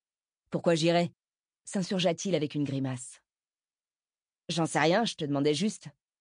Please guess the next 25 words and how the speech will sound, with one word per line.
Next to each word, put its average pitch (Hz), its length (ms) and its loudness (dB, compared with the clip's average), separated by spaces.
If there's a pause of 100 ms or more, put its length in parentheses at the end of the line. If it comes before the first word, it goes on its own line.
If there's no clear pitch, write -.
(960)
Tu 151 100 2
y 160 80 6
vas, 202 160 6
toi ? » « 214 280 2 (1300)
Peut-être », - 540 -4 (480)
répondit 180 420 -2
Freddy 175 400 0
avec 147 200 0
un 147 120 -2
air 147 160 2
décontracté. « 135 640 -6 (1160)
Peut-être 214 280 2
bien. » « 147 260 0 (1300)
Putain. 131 580 -2 (720)
Moi, 156 400 2
j'aimerais 135 340 -2
mieux 156 160 2
crever. » « 170 480 0 (1300)
C'est 226 300 4
bien 196 240 0
ce - 80 -8
que 180 100 -4
je 160 120 -2
me 160 80 0
disais. » « 147 420 -2